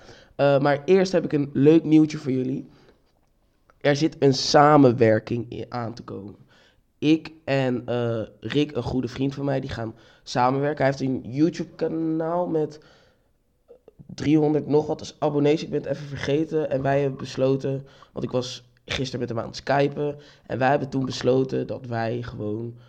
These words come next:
samen gaan werken. Want hij gamet altijd, hij livestreamt en Formule één. En, eh, ja,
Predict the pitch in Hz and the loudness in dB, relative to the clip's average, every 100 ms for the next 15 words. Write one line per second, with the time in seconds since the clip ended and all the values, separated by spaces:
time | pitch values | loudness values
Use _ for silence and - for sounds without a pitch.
0 | _ - - 151 156 135 - - - - | _ -10 2 4 4 0 -6 -12 -12 -14
1 | - - 110 120 127 135 131 - - - | -16 -12 -6 0 2 2 -2 -10 -18 -14
2 | - 135 131 123 120 110 107 110 117 113 | -2 2 2 0 -4 -8 -8 -8 -6 -4
3 | 107 92 117 - 110 107 - 107 104 107 | -4 -8 -10 -8 -6 -6 -10 -12 -8 -8
4 | 113 - 98 117 127 - _ _ _ _ | -8 -10 -10 -10 -12 -18 _ _ _ _
5 | - 123 120 120 120 123 123 123 123 127 | -6 -2 -2 -4 -6 -6 -6 -6 -6 -8
6 | - - - _ _ _ - 135 120 - | -12 -20 -20 _ _ _ -6 -4 -4 -6